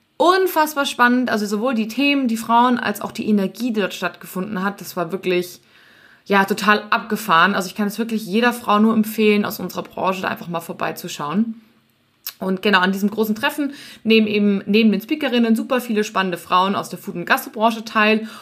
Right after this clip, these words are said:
und die kann man dort eben auch kennenlernen. Also das ist eines der, der großen Ziele auch dieses Treffens, dass man sich ganz aktiv austauscht und eben kennenlernt.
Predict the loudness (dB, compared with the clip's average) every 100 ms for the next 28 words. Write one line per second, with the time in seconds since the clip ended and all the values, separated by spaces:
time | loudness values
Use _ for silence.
0 | -8 0 0 0 0 0 0 -2 -2 -4
1 | -4 -8 -10 -8 -6 -6 -6 -4 -4 -4
2 | -6 -2 0 0 -2 -2 -2 -2 -4 -4
3 | -2 -2 0 2 4 4 2 -6 -8 -4
4 | -4 -2 -4 -2 -2 -4 -6 -2 0 0
5 | -2 -10 0 4 4 2 0 0 -2 -8
6 | -10 -4 -2 2 4 2